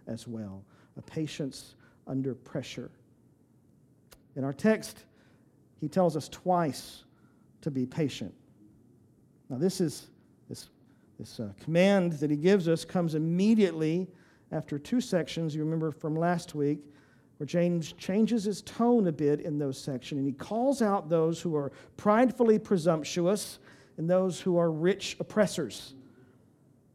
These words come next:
Now, undoubtedly, when James is calling out the rich oppressors, he was also coming to the defense of those who are poor,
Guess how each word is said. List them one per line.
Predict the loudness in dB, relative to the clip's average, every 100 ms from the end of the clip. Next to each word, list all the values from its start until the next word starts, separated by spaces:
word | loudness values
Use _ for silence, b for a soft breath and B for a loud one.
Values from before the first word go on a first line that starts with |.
| -10
Now, | -2
undoubtedly, | 4 6 8 8 8 6 4
when | 2 2 2
James | 4 4 4
is | 0
calling | 0 2 4 6
out | 8 6 6
the | 0
rich | 6 6 6 0 -8 -10 b b
oppressors, | -6 4 4 4 4 2 2 -4 -16 b b -2
he | 6
was | 6 6
also | 4 6 4
coming | 4 4 4 6 6
to | 6 6
the |
defense | 8 6 0 6 6 6 4
of | 2 4
those | 6 6 4 -2 B B
who | 4 6
are | 6
poor, | 0 4 6 8 6 0